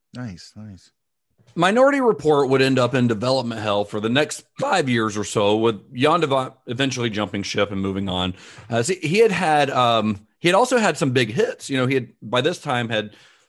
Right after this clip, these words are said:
Speaker 2: uh, had, had already directed his first film, Speed, and he had also done Twister, which were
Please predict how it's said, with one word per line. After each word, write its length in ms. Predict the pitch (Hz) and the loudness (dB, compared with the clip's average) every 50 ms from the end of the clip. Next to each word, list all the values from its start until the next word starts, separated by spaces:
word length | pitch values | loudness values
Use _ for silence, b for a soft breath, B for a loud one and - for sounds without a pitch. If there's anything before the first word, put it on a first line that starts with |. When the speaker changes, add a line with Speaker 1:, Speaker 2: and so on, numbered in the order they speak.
| b b _ _ _ _ | b b _ _ _ _
Speaker 2:
uh, 400 | 120 107 104 101 101 98 98 107 113 123 127 139 139 - _ _ _ - | -6 -4 -4 -2 -4 -4 -6 -8 -8 -8 -8 -10 -10 -14 _ _ _ -10
had, 240 | - 131 113 107 107 - | -6 -6 -6 -6 -8 -8
had 120 | 117 110 | -4 -2
already 240 | 110 110 110 107 101 | 0 0 0 0 -2
directed 460 | 92 98 104 104 104 101 - 110 104 | -4 -4 -2 -2 -2 -2 -2 -4 -4
his 120 | 101 101 - | -4 -6 -6
first 280 | - 107 104 101 - | -6 -6 -6 -6 -6
film, 200 | - 104 98 98 | -6 -6 -4 -6
Speed, 440 | 95 - - - 127 123 120 120 113 | -8 -8 -4 -2 0 0 2 0 0
and 140 | 107 110 98 | -2 -2 -4
he 80 | 98 104 | -4 -4
had 100 | 98 98 | -4 -2
also 240 | 98 98 - 107 | -4 -4 -6 -6
done 180 | 92 92 95 95 | -8 -6 -8 -6
Twister, 580 | - - - 208 208 185 - - 180 180 175 170 | -4 0 2 2 2 2 0 0 2 2 2 2
which 180 | 165 151 - 147 | 2 -2 -2 -2
were 240 | 156 151 143 147 | -2 -2 -2 -4